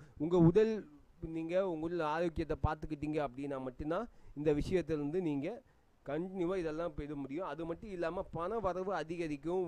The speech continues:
உங்களை தேடி அதிகப்படியான நபர்கள் வருவாங்க. உங்களை தேடி அதிகப்படியான நபர்கள் வரும்போது என்ன ஆகும் அப்படின்னா, உங்களுக்கு அதிர்ஷ்டம் தேடி வரும். அந்த அதிர்ஷ்டம் தேடி வரும்போது சில பிரச்சனைகள், உடல் உபாதைகள்லாம் இருக்குது. இதெல்லாம் இது பண்ணணும்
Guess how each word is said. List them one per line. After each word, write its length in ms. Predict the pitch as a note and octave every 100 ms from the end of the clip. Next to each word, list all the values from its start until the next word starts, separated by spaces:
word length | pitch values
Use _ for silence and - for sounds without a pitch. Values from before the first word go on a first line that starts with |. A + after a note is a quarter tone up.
| D#3
உங்களை 300 | D#3 D#3+ D3+ C#3+ -
தேடி 240 | F3 G3 G#3+ D#3+ C#3+
அதிகப்படியான 600 | D#3+ G#3+ G3 E3 D#3 D#3+
நபர்கள் 320 | C#3 D3+ D3+ C#3
வருவாங்க. 400 | C3+ D3 C#3+ C3 C#3+ E3+
உங்களை 220 | C#3 C#3 B2+
தேடி 220 | D#3+ F#3 E3+
அதிகப்படியான 520 | C3+ E3+ F3+ D#3 D#3+ D3+
நபர்கள் 320 | C#3+ D3 D3+ C3
வரும்போது 360 | E3 D#3 D3+ C#3
என்ன 80 | D#3 D#3+
ஆகும் 160 | D3+
அப்படின்னா, 220 | C3+ C3+ F3 - - C3+ D3
உங்களுக்கு 320 | F3 D#3 G#3+ C#3+
அதிர்ஷ்டம் 420 | D#3+ E3 E3+ E3 D3
தேடி 220 | C#3+ C#3
வரும். 200 | C3 C3+ A#2+ _ -
அந்த 100 | E3 F3+
அதிர்ஷ்டம் 400 | G3 B3+ C4+ A#3 F#3
தேடி 180 | G#3 G#3
வரும்போது 400 | F#3+ F3+ F3+ F#3 C4 - - - -
சில 160 | D#3+ E3
பிரச்சனைகள், 460 | E3+ - F#3+ F3+ F#3+
உடல் 200 | D#3+ F3+ E3
உபாதைகள்லாம் 560 | D#3 D#3 D#3+ D#3+ D#3+
இருக்குது. 240 | D3 C#3+ F#3+
இதெல்லாம் 320 | E3+ D3+ E3 D#3+
இது 120 | D#3+
பண்ணணும் 400 | D3+ C#3+ C#3+ G#3+